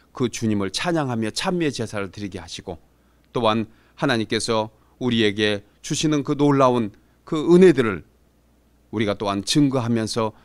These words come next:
자랑하는, 그래서 우리의 입술을 통해서 하나님이 증거되고 하나님이 자랑거리가 되는 그러한 입술의 제사를 주님이 기뻐 받으시며 또한 하나님 우리의 작은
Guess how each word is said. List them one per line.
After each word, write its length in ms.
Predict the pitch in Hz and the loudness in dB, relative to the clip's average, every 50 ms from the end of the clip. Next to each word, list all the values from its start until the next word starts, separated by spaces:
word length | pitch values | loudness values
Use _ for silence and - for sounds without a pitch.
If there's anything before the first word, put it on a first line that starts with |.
| _ - | _ -12
자랑하는, 680 | - - 151 165 180 165 147 127 117 107 104 92 76 - _ _ _ _ _ _ | -4 0 0 2 2 2 0 -2 -4 -4 -6 -8 -10 -12 _ _ _ _ _ _
그래서 480 | - - 123 117 110 - 123 117 110 - - _ _ _ _ | -8 -4 -4 -2 0 0 0 0 0 -2 -10 _ _ _ _
우리의 280 | - 143 139 143 143 143 | -4 0 2 2 4 4
입술을 300 | 143 - - 175 147 123 | 2 2 2 0 0 0
통해서 380 | - 135 120 113 101 - 113 | -2 -4 -4 -4 -2 -4 -4
하나님이 380 | 101 - - 135 120 110 110 107 | -4 -2 -2 -2 0 0 -2 -2
증거되고 720 | - - 117 110 104 104 98 104 101 104 107 107 101 - - - _ - | -2 -4 -4 -2 -2 -2 -2 -4 -2 -2 -2 -2 -4 -6 -10 -18 _ -12
하나님이 440 | - 151 131 113 110 110 107 107 | -8 -6 -4 -4 -2 -2 -2 -4
자랑거리가 720 | 104 - 120 143 147 143 143 135 123 - 135 127 127 123 120 | -4 -2 -2 0 0 0 -2 -4 -4 -6 -4 -4 -4 -6 -6
되는 320 | - 117 110 104 98 90 80 _ _ _ _ _ _ _ | -6 -6 -8 -8 -8 -10 -12 _ _ _ _ _ _ _
그러한 420 | - - - 95 92 92 90 90 - | -14 -10 -8 -6 -4 -4 -4 -6 -6
입술의 380 | - 123 117 - - 156 147 135 | -6 -6 -6 -4 -4 -4 -4 -2
제사를 400 | - 139 123 - 123 117 117 113 | -2 -4 -4 -4 -4 -4 -4 -4
주님이 340 | - - 120 113 110 113 110 | -4 -4 -4 -2 -2 -2 -4
기뻐 240 | - - 135 156 139 | -8 -10 -14 -10 -8
받으시며 560 | 117 113 101 101 95 - - 98 95 95 - - _ _ _ _ _ _ _ _ | -8 -8 -8 -10 -12 -10 -8 -8 -8 -10 -10 -14 _ _ _ _ _ _ _ _
또한 200 | - 113 110 107 | -4 -2 -2 0
하나님 380 | 104 113 113 110 113 113 110 110 | 0 0 0 2 2 2 0 2
우리의 180 | 117 120 117 | 2 0 0
작은 580 | 113 - 101 110 120 131 131 143 143 143 139 | 0 0 0 2 2 2 2 2 2 2 0